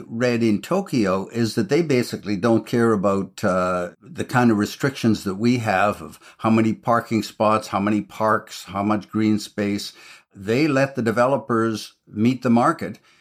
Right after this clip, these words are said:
And if you want to get to a park, don't expect it in your neighborhood. You better hop on a train. It's affordable housing as a result, but it's a way of planning by not planning in a sense.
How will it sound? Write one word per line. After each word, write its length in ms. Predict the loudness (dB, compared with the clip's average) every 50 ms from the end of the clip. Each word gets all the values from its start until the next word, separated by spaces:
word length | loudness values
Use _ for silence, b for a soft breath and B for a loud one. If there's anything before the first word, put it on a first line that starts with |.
| b b -6
And 260 | -2 0 2 2 2
if 160 | 0 0 -2
you 80 | -2 0
want 260 | 2 2 2 2 0
to 80 | -2
get 240 | -2 -2 -4 -4 -4 -4
to 140 | -2 -2
a 60 | -2 -2
park, 540 | -2 -2 0 0 0 0 -2 -4 -12 -20 _ _ _ _ -14 -12 -8 -2
don't 240 | 0 0 2 2 2
expect 440 | 0 -2 -4 -4 -4 -4 -4 -2 -2
it 140 | -2 0 2
in 140 | 4 4 4
your 160 | 6 4 4
neighborhood. 640 | 4 2 0 0 0 -2 0 0 0 0 0 0 -2
You 100 | -4 -2
better 300 | -2 -2 -2 -2 -2 0
hop 260 | 0 -2 -2 0 -2
on 120 | -2 -4
a 60 | -4
train. 440 | -4 -4 -4 -4 -4 -6 -8 -12 -16 b b b b b b b
It's 460 | b 0 0 0 0 -4 -10 -14 -16 _ _ -14
affordable 560 | -12 -6 -2 0 2 2 2 2 2 0 0 2
housing 500 | 2 2 2 2 2 0 0 0 -2 -2 -2
as 160 | -2 0 0
a 60 | 0
result, 520 | 0 0 0 2 2 2 2 0 -2 -6 b b b b b -10
but 400 | -2 2 2 2 2 0 -2 -4
it's 240 | -6 -6 -4 -4 -4
a 80 | -2
way 360 | 0 0 2 2 2 2 2
of 160 | 0 -2 -4 -10 _ _ _ _ -6
planning 380 | -4 -2 -2 0 0 -2 0
by 100 | 0 0
not 320 | 2 2 2 0 0 -2 -2
planning 380 | -2 -2 0 0 -2 -4 -6
in 100 | -8 -8
a 60 | -10 -10
sense. 500 | -8 -6 -6 -6 -6 -8 -12 -18 -20